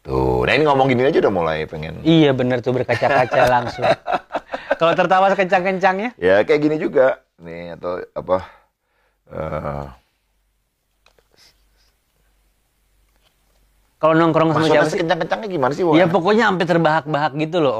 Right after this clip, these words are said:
Speaker 2: Om. Kayak kita lagi nongkrong, cuman ibaratnya,
Speaker 1: Hah.
Speaker 2: eh, ngomongin asal ngalor ngidul,
Speaker 1: Iya,
Speaker 2: tapi
Speaker 1: sampai nangis-nangis juga itu kan pernah.
Speaker 2: Ketawanya.
Speaker 1: Iya.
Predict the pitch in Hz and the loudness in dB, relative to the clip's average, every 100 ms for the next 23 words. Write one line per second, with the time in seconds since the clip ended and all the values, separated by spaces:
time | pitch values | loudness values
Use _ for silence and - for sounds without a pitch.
0 | 120 131 143 139 - 139 151 143 143 139 | -4 -4 -2 -2 -2 0 0 0 0 -2
1 | 131 135 147 165 143 139 139 135 139 127 | -2 2 2 2 -2 -2 -2 -4 0 2
2 | 131 123 151 156 87 80 82 - _ 123 | 2 -2 -6 -6 -8 -12 -14 -18 _ 0
3 | 123 127 139 139 139 135 139 - 147 147 | 2 2 2 2 2 0 -2 -4 -6 -6
4 | - 151 160 147 139 139 143 143 135 139 | -2 2 2 2 2 2 2 0 0 0
5 | 156 175 160 143 123 120 143 147 151 151 | 2 0 4 2 4 0 0 -2 0 0
6 | 147 302 247 170 151 151 180 - 180 170 | 0 -2 2 2 2 -2 -6 -6 0 2
7 | 160 147 156 165 135 147 104 | 4 4 2 -2 0 0 0